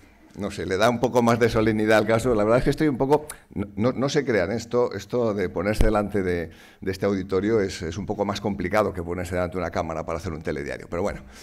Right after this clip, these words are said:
vamos a intentarlo. Bueno, eh, ni que decir tiene que Lope de Vega resolvió, por supuesto, mucho mejor que yo esto del, esto de, de, de, de los, de los, eh, catorce versos que es un soneto, ¿no?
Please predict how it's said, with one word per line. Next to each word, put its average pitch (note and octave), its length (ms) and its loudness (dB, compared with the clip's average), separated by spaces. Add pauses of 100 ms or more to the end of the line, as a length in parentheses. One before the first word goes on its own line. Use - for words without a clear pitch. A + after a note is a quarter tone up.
(440)
vamos C3+ 220 6
a C#3 60 8
intentarlo. G#2 520 2 (960)
Bueno, G#2+ 480 2
eh, A#2+ 500 6 (340)
ni A#2 120 2
que B2 120 6
decir A#2+ 260 4
tiene D3 200 4
que C#3 120 2
Lope B2+ 180 6
de A#2+ 80 8
Vega B2 220 6
resolvió, A2+ 640 4 (140)
por F#2 100 -10
supuesto, G#2 420 -4
mucho G#2 220 -2
mejor G2+ 240 -2
que G2 140 0
yo G#2+ 240 2 (400)
esto G2+ 380 -2
del, F2+ 500 0 (420)
esto F#2 300 0
de, D#2 500 -2 (480)
de, E2 320 -12
de, E2 220 -10
de E2 300 -8
los, F2+ 340 -8
de F2+ 80 -6
los, F2 200 -8
eh, F2+ 140 -2
catorce F#2+ 400 -2
versos G2 340 -4
que F#2+ 120 -2
es F2+ 100 -6
un F2+ 160 -2
soneto, F#2+ 400 0
¿no? A#2 140 0